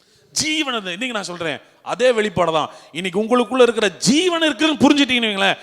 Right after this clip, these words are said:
லைஃபே சூப்பர் நேச்சுரல் தான். சூப்பர் நேச்சுரல் லைஃப்க்கு ஸ்டார்டிங் என்னன்னா,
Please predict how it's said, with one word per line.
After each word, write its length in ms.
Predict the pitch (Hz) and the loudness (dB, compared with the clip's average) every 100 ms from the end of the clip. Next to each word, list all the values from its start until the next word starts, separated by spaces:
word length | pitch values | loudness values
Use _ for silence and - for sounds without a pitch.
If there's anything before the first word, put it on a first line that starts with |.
| - | -12
லைஃபே 360 | 147 202 220 254 | -4 -2 2 0
சூப்பர் 400 | - 233 202 185 | 2 2 2 0
நேச்சுரல் 420 | 160 - 147 135 | -2 -4 -4 -4
தான். 160 | 101 82 - - - - | -6 -12 -20 -20 -20 -12
சூப்பர் 440 | - 330 311 269 | -4 -2 0 0
நேச்சுரல் 400 | 254 240 220 202 | -2 -6 -6 -2
லைஃப்க்கு 420 | 247 277 220 233 _ _ | -2 -4 -10 -16 _ _
ஸ்டார்டிங் 540 | - 233 277 - 302 | -12 -6 -6 -8 -12
என்னன்னா, 420 | 262 196 170 254 | -10 -8 -6 -8